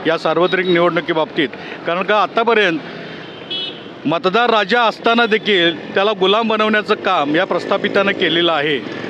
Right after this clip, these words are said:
आणि त्यांचं मत जाणून घेणं गरजेचं आहे, कारण मतापुरतं फक्त लोकांच्या समोर येणं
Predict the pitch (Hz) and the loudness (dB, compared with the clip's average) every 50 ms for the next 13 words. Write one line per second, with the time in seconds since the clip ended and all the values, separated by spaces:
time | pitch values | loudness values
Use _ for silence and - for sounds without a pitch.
0 | - - - 165 180 202 220 240 247 254 240 - - - - - - - - - | -10 -4 -2 -2 0 2 2 2 2 2 0 -2 -6 -10 -12 -12 -14 -14 -4 -2
1 | 214 233 208 233 269 254 247 254 247 208 208 233 214 226 240 254 240 220 226 233 | 0 0 2 2 2 4 4 2 2 2 2 2 2 4 4 4 4 2 2 2
2 | 233 208 214 202 185 208 226 202 220 226 220 214 220 220 220 220 214 202 190 - | 2 2 2 2 4 2 2 4 2 2 2 2 2 2 2 2 2 0 -2 0
3 | - 226 233 240 240 202 - 226 202 202 - - 302 - 220 254 240 247 - 254 | 0 0 0 2 0 2 2 2 2 2 0 0 0 0 0 0 0 0 0 2
4 | 240 226 208 - 226 220 208 226 220 214 214 202 208 208 208 196 185 185 202 202 | 2 0 2 2 0 0 0 0 0 0 0 0 2 2 2 2 2 2 2 0
5 | 170 | 0